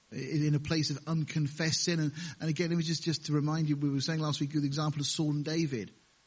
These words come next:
I mean, you list the sins of Saul on one side, you list the sins of David. David's sins seem to way outweigh those of Saul's that we have recorded in Scripture. But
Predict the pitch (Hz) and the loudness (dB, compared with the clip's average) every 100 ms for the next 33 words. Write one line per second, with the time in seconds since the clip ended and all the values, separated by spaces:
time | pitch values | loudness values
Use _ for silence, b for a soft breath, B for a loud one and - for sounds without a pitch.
0 | _ 143 160 160 175 165 151 - 170 151 | _ 2 4 4 4 2 0 0 0 0
1 | 135 - 170 165 147 147 160 147 151 147 | 0 -2 0 0 0 0 0 0 -2 -2
2 | 156 170 156 - 170 135 131 160 185 139 | 0 0 0 0 2 0 0 0 2 0
3 | 127 190 214 160 - 202 151 - 208 185 | 0 -2 0 0 0 0 0 0 0 0
4 | 160 147 - 139 175 196 156 131 147 170 | -2 -4 -8 -4 -2 0 -2 -2 -2 -2
5 | 123 113 139 - b b _ _ _ _ | -6 -6 -8 -10 b b _ _ _ _
6 | _ _ _ _ - 151 160 143 147 247 | _ _ _ _ -4 2 2 2 0 -4
7 | 240 92 - - _ _ - 165 185 160 | -6 -10 -12 -16 _ _ 0 2 4 2
8 | 135 131 151 139 123 - - - 101 - | 0 2 2 2 0 -2 -4 -6 -10 -14
9 | _ _ _ _ _ _ _ _ - | _ _ _ _ _ _ _ _ -6